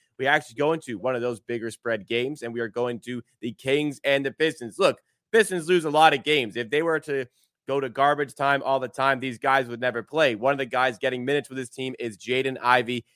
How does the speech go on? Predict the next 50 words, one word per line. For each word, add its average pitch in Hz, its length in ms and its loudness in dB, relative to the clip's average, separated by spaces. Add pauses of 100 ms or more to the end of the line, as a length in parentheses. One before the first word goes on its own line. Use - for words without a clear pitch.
and 107 60 -12
we're 107 80 -6
taking 131 400 -6
him 127 260 -6
on 120 160 -2
a 113 100 -2
couple 135 380 -2
of 135 160 -4
overs 127 480 2 (220)
for 117 100 -2
a 117 40 2
minus 127 440 -2
one 127 240 -2
ten 123 320 -2
S 123 200 -4
G 120 280 -12
P 120 180 -10
at 107 220 -8
BetMGM. 117 720 0 (420)
As 135 240 4
always, 143 300 8
shop 127 320 0
around. 135 320 4
A 120 40 -8
place 131 320 -4
like 120 200 -4
E 123 120 -4
S 113 200 -2
P 117 120 -6
N 107 120 -4
Bet 120 240 2 (120)
will 107 140 -4
have 104 100 -4
a 104 60 -6
better 107 220 -2
price 127 340 -2
on 123 220 -2
this 123 240 -6
one, 120 160 -4
but 117 160 -4
we're 117 80 -4
taking 120 340 -6
Jaden 160 320 0
Ivey 160 380 2 (320)
over 180 320 2
thirteen 170 460 -4
and 151 60 -2
a 143 40 0
half 139 200 -4
points 147 380 -6